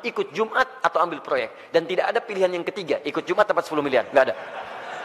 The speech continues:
Nggak usah maksa antum, di sini saya tegas. Waktu kita terbatas. Nah. Ah,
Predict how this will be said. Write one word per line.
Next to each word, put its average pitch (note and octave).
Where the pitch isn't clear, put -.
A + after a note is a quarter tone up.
Nggak D3+
usah F3+
maksa E3
antum, C3+
di C#3
sini D3+
saya D3+
tegas. B2
Waktu C3
kita D3+
terbatas. C3+
Nah. D#3
Ah, G#2